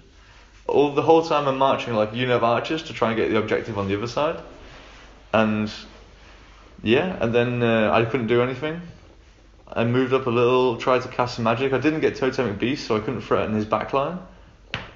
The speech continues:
He was, like, fireballing me with forty-eight, in-, no, thirty-eight inch range. Like, <laughs> yeah. <laughs>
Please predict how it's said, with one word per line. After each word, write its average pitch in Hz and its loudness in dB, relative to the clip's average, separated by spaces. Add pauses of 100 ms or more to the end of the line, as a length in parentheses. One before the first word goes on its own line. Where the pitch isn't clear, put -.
(120)
He 120 -2
was, 113 0
like, 110 2
fireballing 139 4
me 135 0
with 110 -2 (500)
forty-eight, 131 0
in-, - -14
no, 110 0
thirty-eight 120 0
inch 123 -6
range. 135 -2 (1700)
Like, 50 -4 (520)
<laughs> - 0
yeah. - 2 (720)
<laughs> - 4